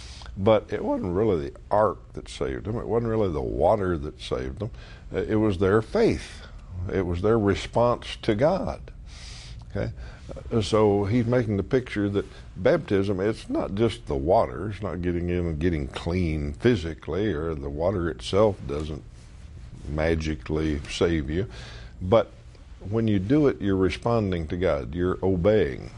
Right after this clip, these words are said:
Some of you may be familiar with an old song called Trust and Obey. Well, that's kind of the biblical formula. You trust in Jesus to save you. If you do, you obey anything he says. And Jesus said, "He that believeth and is baptized shall be saved."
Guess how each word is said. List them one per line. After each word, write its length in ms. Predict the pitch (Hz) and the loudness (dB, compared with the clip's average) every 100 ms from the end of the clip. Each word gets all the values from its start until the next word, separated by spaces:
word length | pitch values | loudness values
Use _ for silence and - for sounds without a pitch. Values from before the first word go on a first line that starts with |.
| - - - | -16 -16 -12
Some 180 | - 95 | -6 -4
of 140 | 82 | -2
you 80 | 78 | -2
may 180 | 78 87 | -2 0
be 160 | 82 85 | 0 -2
familiar 480 | - 78 85 87 | -4 -4 -2 0
with 160 | 82 82 | 0 0
an 80 | 85 | 0
old 220 | 87 85 | 0 -2
song 340 | - 90 78 | -2 -2 -2
called 280 | 76 69 73 | -2 -4 -4
Trust 500 | - 98 87 - - - 80 | -2 2 2 0 -10 -10 -4
and 180 | 85 82 | 0 2
Obey. 600 | 82 82 82 107 67 64 - - - - - | 2 2 2 2 2 -2 -8 -16 -16 -14 -10
Well, 240 | 67 104 85 69 | -6 -6 -6 -8
that's 160 | - | -10
kind 240 | - 71 101 | -6 -2 0
of 80 | |
the 60 | 82 | 2
biblical 520 | 80 104 101 95 95 | 4 4 4 2 0
formula. 580 | 92 123 127 92 78 67 - - - - | 0 0 2 2 0 -4 -10 -16 -16 -6
You 120 | 76 | -6
trust 480 | - 92 95 - 101 | 0 4 4 4 0
in 160 | 90 | 2
Jesus 420 | 85 101 92 90 | 4 4 4 0
to 120 | - 78 | -2 -4
save 340 | 87 90 113 | 0 2 0
you. 180 | 202 - | -2 -2
If 220 | 87 82 | -4 -2
you 80 | 73 | -4
do, 240 | 67 90 151 | 0 2 2
you 280 | 107 90 | 2 4
obey 520 | 95 104 71 78 104 87 | 4 2 2 2 2 2
anything 440 | 101 101 107 113 | 2 2 2 2
he 120 | 117 | 2
says. 460 | 117 160 123 58 - - - - - - - - | 2 4 4 2 -6 -16 -18 -18 -16 -16 -16 -12
And 260 | - 69 64 | -8 -8 -4
Jesus 320 | 69 90 78 | -4 -4 -4
said, 220 | 82 82 | -2 0
"He 140 | 80 | 0
that 160 | 87 64 | 0 -2
believeth 380 | 73 85 87 87 | -2 0 0 0
and 160 | 78 | 0
is 140 | 82 82 | 0 -2
baptized 960 | 80 85 69 - 90 80 82 104 101 - | -2 -2 -2 2 4 4 0 -4 -6 -12
shall 400 | - 57 57 71 | -8 0 2 2
be 200 | 85 98 | 0 0
saved." 500 | - 170 127 64 | 2 2 2 -4